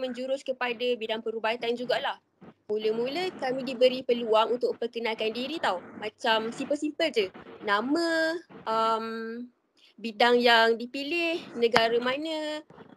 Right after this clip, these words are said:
Eh, negara tak kot. Ah, negara tak rasanya. Ah, lepas tu dulu sekolah mana, result berapa A. Yang lain tu, ah, akak ingatkan sembilan A plus tau. Rupanya dia orang sepuluh A plus, sebelas A plus macam tu. So, pesaingkan kat situ lagi tinggi lah. Hmm.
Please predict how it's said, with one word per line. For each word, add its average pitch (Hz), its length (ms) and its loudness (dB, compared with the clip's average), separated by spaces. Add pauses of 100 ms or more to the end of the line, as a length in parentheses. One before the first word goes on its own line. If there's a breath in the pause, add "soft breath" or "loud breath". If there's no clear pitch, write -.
(220)
Eh, 202 80 -6
negara 196 400 0
tak - 240 -2
kot. 185 160 2 (640)
Ah, 208 160 -2
negara 208 240 -2
tak - 160 -10
rasanya. 233 320 -4 (400)
Ah, 220 160 2
lepas 226 240 0
tu - 80 -10
dulu 277 240 -4
sekolah 247 320 0
mana, 294 400 2
result 277 240 2
berapa 247 180 0
A. 214 160 0 (540)
Yang 247 240 6
lain 302 240 2
tu, 294 160 -6 (400)
ah, 226 160 -2
akak 208 160 -4
ingatkan 214 400 -4
sembilan 247 400 -4
A 226 120 -2 (120)
plus 302 240 -2
tau. 208 160 -4 (320)
Rupanya 294 320 2
dia 294 80 4
orang 294 160 0
sepuluh 254 400 -2
A 226 80 6
plus, 370 320 -2
sebelas 247 400 -2
A 247 80 4
plus 247 240 -4
macam 247 320 -2
tu. 190 240 -10 (320)
So, 311 400 0
pesaingkan 285 400 2
kat 269 80 0
situ 294 160 -4
lagi 262 240 0
tinggi 269 400 -4
lah. 208 240 4 (160)
Hmm. 196 320 -2